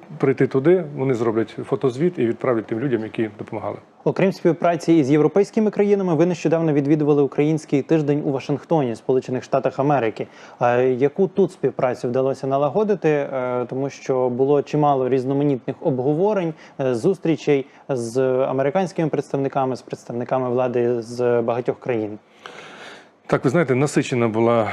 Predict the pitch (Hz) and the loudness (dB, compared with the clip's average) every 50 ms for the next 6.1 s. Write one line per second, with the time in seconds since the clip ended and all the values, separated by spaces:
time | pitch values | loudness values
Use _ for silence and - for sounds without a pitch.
0 | - - 127 113 113 110 107 104 98 - - 110 - 113 - - 123 107 98 110 | -4 -2 0 0 2 2 0 -2 -4 -6 -10 -6 -6 -6 -4 -4 -4 -4 -4 -4
1 | 107 110 110 107 113 110 110 110 95 - 135 143 170 180 180 - 151 135 123 117 | -4 -4 -4 -4 -4 -6 -6 -6 -2 0 2 2 2 2 0 -2 -2 -2 -2 -4
2 | 113 117 110 - - 127 113 - 123 113 - 123 117 - 123 113 117 117 113 110 | -8 -8 -6 -2 -2 -2 0 -2 -4 -4 -2 -2 -2 -2 -2 -2 -2 -2 -2 -2
3 | 110 107 - - - 117 113 113 113 110 107 107 107 107 104 104 110 123 117 - | -4 -4 -8 -8 -8 -6 -6 -6 -6 -6 -6 -8 -8 -8 -8 -4 -4 -4 -4 -4
4 | - 110 104 107 107 113 113 113 110 110 110 107 107 107 110 113 113 113 113 113 | -8 -10 -8 -8 -8 -8 -8 -8 -8 -8 -8 -8 -8 -8 -8 -8 -8 -8 -8 -10
5 | 107 107 107 101 - - - - _ - - 117 123 - - 123 120 127 123 117 | -10 -12 -14 -16 -18 -20 -20 -20 _ -6 -4 -4 -4 -2 -2 0 2 2 2 2
6 | 110 104 | 0 -4